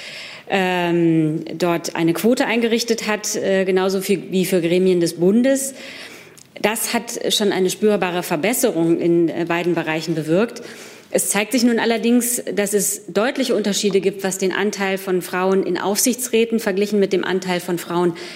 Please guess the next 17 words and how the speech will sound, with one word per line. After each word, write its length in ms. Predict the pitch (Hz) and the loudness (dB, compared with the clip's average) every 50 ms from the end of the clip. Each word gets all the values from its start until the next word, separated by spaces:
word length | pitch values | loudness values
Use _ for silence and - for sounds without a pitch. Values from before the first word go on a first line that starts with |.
| - - | -6 -2
in 120 | - 175 | -2 0
Vorständen 800 | 160 - - 208 214 220 214 - - - 170 160 160 143 156 160 | 0 0 2 2 2 2 2 0 0 0 0 2 2 2 2 2
der 100 | 151 104 | 2 2
Unternehmen 480 | 123 160 165 165 160 156 156 156 156 147 | 0 0 2 2 2 4 4 4 2 2
betrifft. 460 | 156 156 - - 220 233 - - - - - - - - - - - - - - _ - | 0 -2 -2 -2 -2 -2 -2 -8 -12 -14 -14 -12 -12 -12 -12 -14 -16 -18 -20 -20 _ 0
Dieser 400 | - 214 214 214 220 214 208 - | 2 2 4 4 2 0 0 2
Umstand 580 | - 214 214 208 208 - 202 190 196 196 180 - | 2 2 2 2 2 0 0 2 2 0 0 0
und 160 | - 185 170 | 0 0 2
dieser 200 | 196 180 196 - | 2 2 2 2
Unterschied 640 | - 220 226 220 220 190 - - 202 196 170 - - | 2 2 2 2 2 0 0 0 0 -2 -2 -4 -6
kann 180 | - - 185 175 | -4 -2 0 0
absolut 460 | 156 190 - - 233 208 202 202 202 | 0 -2 -2 0 0 2 2 2 2
nicht 220 | 202 196 - - | 2 0 0 -2
zufriedenstellen. 880 | - 185 - - 226 233 220 190 - - - 147 - 147 165 185 208 202 - - - - - - - - - - - - | -6 -4 -2 0 2 2 4 2 0 -2 -4 -6 -4 -2 0 0 0 -2 -4 -10 -16 -16 -16 -16 -18 -20 -20 -14 -4 0
Die 140 | 202 202 190 | 2 2 4
Bundeskanzlerin 800 | 170 226 247 233 202 - 226 220 214 214 214 208 214 214 202 214 | 4 4 2 2 2 0 0 0 0 0 0 2 0 0 0 -2
hat, 320 | 214 214 - - - - | -4 -4 -2 -4 -4 -4